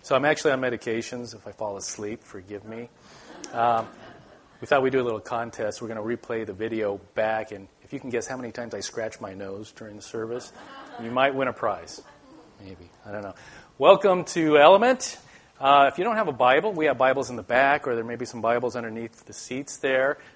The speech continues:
Uh, feel free to take one if you don't own a Bible. Take it home with you if you, uh, just forgot yours. Use that one. We have sermon notes on the communion tables all around the room. They look like this.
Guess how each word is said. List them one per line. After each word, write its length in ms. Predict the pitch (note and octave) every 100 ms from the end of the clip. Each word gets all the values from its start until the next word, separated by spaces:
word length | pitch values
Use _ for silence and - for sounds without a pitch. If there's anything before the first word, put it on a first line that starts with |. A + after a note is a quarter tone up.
| _
Uh, 220 | A2+ A2 G#2+
feel 220 | - C#3+
free 240 | - D3
to 120 | -
take 320 | A#2+ C#3+ D3 D#3
one 120 | C#3
if 120 | -
you 60 | A#2+
don't 240 | A#2 G#2
own 140 | A#2
a 60 | C#3
Bible. 380 | C3 C3 D3 F3+
Take 200 | - B2
it 80 | G#2
home 200 | B2 C#3
with 180 | C#3+
you 220 | D#3 D#3+ C#3
if 160 | -
you, 260 | A2+ G#2+ G#2+
uh, 140 | G2+
just 180 | G2 G#2+
forgot 340 | G#2+ G#2+ A#2+ B2+
yours. 380 | C#3 E3 - _ -
Use 240 | A#2 A#2
that 200 | A#2 B2
one. 160 | C3+ F3 - - - -
We 80 |
have 120 | C#3 B2+
sermon 300 | E3 E3 E3
notes 320 | E3 F#3 -
on 240 | C#3 C#3
the 80 | C3
communion 380 | C3+ C3+ D#3 C#3+
tables 400 | D3 D3+ F3+ -
all 320 | B2 B2+ C3
around 260 | C3 B2+ A#2+
the 100 | A2
room. 360 | D3+ F#3+ F#3
They 80 | C3+
look 180 | B2 -
like 180 | G#2+ -
this. 320 | G3 -